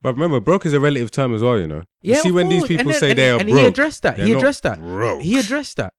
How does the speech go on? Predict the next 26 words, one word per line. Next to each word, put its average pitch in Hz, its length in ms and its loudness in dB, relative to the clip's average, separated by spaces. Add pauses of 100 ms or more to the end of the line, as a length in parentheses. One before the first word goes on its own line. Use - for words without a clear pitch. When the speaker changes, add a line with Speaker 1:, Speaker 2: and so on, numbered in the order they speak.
(100)
Speaker 2:
He - 60 -4
Speaker 1:
It's 208 80 2
not 160 60 4
Speaker 2:
addressed 240 120 4
Speaker 1:
like 139 140 2
Speaker 2:
that. - 80 -4
He 151 80 -2
said 160 160 -2
he 160 80 -4
spent 170 240 -2
twenty-one 214 460 -6
K 180 340 -6 (240)
on 151 140 -4
his 151 280 -4
solicitor - 560 -8
and 123 160 -8
a 127 40 -8
hundred 160 280 -10
and, 151 180 -10 (220)
um, 131 260 -6
and, 123 240 -10
and 120 240 -10
nine 131 300 -4
K 113 320 -6 (300)
on, 117 260 -6
on 117 460 -12